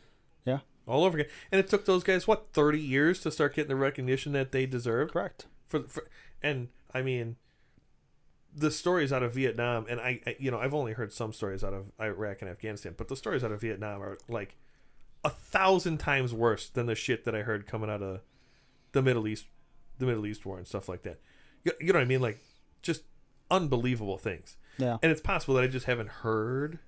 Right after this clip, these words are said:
Speaker 1: I'm thinking
Speaker 2: the
Speaker 1: that's what it
Speaker 2: equivalent
Speaker 1: is.
Speaker 2: stories. But I mean, if you're, I mean, some of the stuff from the Vietnam War is just unbelievable.
Speaker 1: Mm-hmm.
Speaker 2: What, what those
Speaker 1: Oh, yeah.
Speaker 2: guys went, what those guys went
Speaker 1: Oh,
Speaker 2: through.
Speaker 1: yeah.
Speaker 2: You know, and, and I'm sure
Speaker 1: Especially their homecoming.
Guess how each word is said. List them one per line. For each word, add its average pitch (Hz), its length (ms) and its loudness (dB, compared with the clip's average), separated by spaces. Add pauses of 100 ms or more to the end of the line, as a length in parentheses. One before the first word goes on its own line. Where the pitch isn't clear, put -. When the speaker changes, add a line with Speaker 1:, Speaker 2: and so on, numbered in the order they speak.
(120)
Speaker 1:
I'm 147 200 8
thinking 160 300 0
Speaker 2:
the 151 100 2
Speaker 1:
that's - 180 8
what 190 60 12
it - 20 12
Speaker 2:
equivalent 185 220 8
Speaker 1:
is. 202 60 2
Speaker 2:
stories. 190 280 4 (300)
But 180 100 4
I 180 40 4
mean, 175 140 4
if 165 140 -2
you're, 220 120 -4
I 165 60 -4
mean, 156 260 0 (300)
some - 200 -2
of 196 60 6
the 143 60 6
stuff 151 280 2
from 135 100 -2
the 117 80 0
Vietnam 110 440 0
War 113 200 2
is 95 100 -10
just 110 300 -2 (1080)
unbelievable. 117 920 4 (320)
Speaker 1:
Mm-hmm. 147 320 4
Speaker 2:
What, 139 180 4
what 131 180 4
those 127 120 8
Speaker 1:
Oh, 185 60 12
yeah. 180 100 10
Speaker 2:
guys 117 180 4
went, 117 280 -4
what 120 160 2
those 117 180 2
guys 107 220 0
went 104 180 -4
Speaker 1:
Oh, 131 60 4
Speaker 2:
through. 175 80 4
Speaker 1:
yeah. 202 120 0 (460)
Speaker 2:
You 160 100 6
know, 151 100 8
and, 147 120 0
and 156 180 2
I'm 156 120 0
sure 170 180 12
Speaker 1:
Especially 175 200 12
their 139 120 12
homecoming. 127 480 8